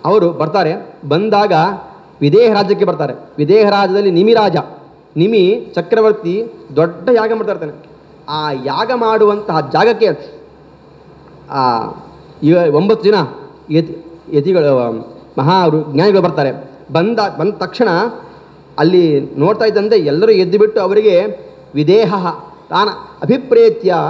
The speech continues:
ನಾರಾಯಣ ಪರಾಯಣಂ, ಭಗವಂತನಲ್ಲಿ ಸಂಪೂರ್ಣ ಯಥಾಶಕ್ತಿ ಯಥಾಯೋಗ್ಯ ಜ್ಞಾನ ಪಡೆದಿರುವಂತಹ ಅವರ ಹತ್ರ ಹೋಗಿ ಅವರನ್ನು ಪೂಜೆ ಮಾಡಿ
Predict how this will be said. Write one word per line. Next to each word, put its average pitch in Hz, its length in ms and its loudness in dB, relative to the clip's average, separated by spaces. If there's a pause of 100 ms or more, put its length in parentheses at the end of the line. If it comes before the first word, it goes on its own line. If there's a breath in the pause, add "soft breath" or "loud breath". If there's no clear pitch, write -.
(420)
ನಾರಾಯಣ 202 580 2
ಪರಾಯಣಂ, 196 460 0 (320)
ಭಗವಂತನಲ್ಲಿ 208 800 0 (300)
ಸಂಪೂರ್ಣ 240 760 2 (240)
ಯಥಾಶಕ್ತಿ 220 760 -2
ಯಥಾಯೋಗ್ಯ 214 480 2
ಜ್ಞಾನ 185 220 -2
ಪಡೆದಿರುವಂತಹ 202 840 -2
ಅವರ 165 180 2
ಹತ್ರ 185 200 -2
ಹೋಗಿ 208 300 2 (300)
ಅವರನ್ನು 165 360 0
ಪೂಜೆ 190 320 2
ಮಾಡಿ 208 340 2